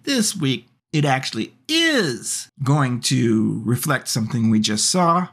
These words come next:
So as much as I want to appreciate your alliteration on the killing of the, culling of the campus, uh, however it was phrased, that was gonna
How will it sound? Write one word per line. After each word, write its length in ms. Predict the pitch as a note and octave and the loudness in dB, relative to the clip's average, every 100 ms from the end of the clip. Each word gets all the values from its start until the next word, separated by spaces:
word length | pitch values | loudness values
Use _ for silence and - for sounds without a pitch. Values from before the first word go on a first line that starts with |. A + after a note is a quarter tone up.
| _ _ _ _ _ _ _ _ _ _ _ _ _ - - _ _ | _ _ _ _ _ _ _ _ _ _ _ _ _ -20 -20 _ _
So 240 | - D3 C3 | -6 -2 0
as 160 | C3 | 2
much 340 | D3 G3 G3 - | 4 4 2 -2
as 100 | E3 | 0
I 100 | D#3 | 2
want 240 | D#3 D3+ C#3+ | 2 0 0
to 220 | C#3 A#2+ | -2 -2
appreciate 720 | C#3+ - F3+ F3+ - D#3 B2 | -4 -2 0 2 2 0 -2
your 360 | D#3 C#3 C3+ - | 0 0 0 0
alliteration 880 | C#3 D3+ D3+ C#3 D3+ D3+ D3+ C#3+ C#3 C#3 | 0 2 2 2 2 2 0 2 0 0
on 400 | C3 A#2+ A#2+ A2 | -2 -2 -4 -6
the 340 | G2 - - - | -8 -8 -10 -10
killing 480 | - E3+ D3+ C#3 B2+ | -2 0 2 0 -2
of 180 | A2+ A2 | -4 -4
the, 120 | G#2+ _ _ _ - C#3+ - | -6 _ _ _ -6 -6 0
culling 480 | F#3+ D#3+ D3 C#3+ | 0 2 2 2
of 180 | C3+ B2+ | 2 0
the 320 | C3 A#2+ F#2+ - _ _ _ _ _ _ _ - | 0 -2 -4 -10 _ _ _ _ _ _ _ -2
campus, 560 | E3 C#3 B2+ - - - _ - _ B2+ | -2 -2 -4 -6 -8 -14 _ -20 _ -10
uh, 360 | B2+ C2 C3+ | -10 -8 -2
however 460 | D3+ F3+ D#3 C#3+ C3+ | 0 2 2 2 0
it 60 | B2+ | -2
was 120 | C#3 | -4
phrased, 760 | - G3+ F#3+ F3 F3 - - | 0 2 4 2 0 -4 -6
that 160 | C#3 C3+ | -4 -4
was 100 | C#3 | -2
gonna 340 | D3 C3+ A#2+ | 0 0 -2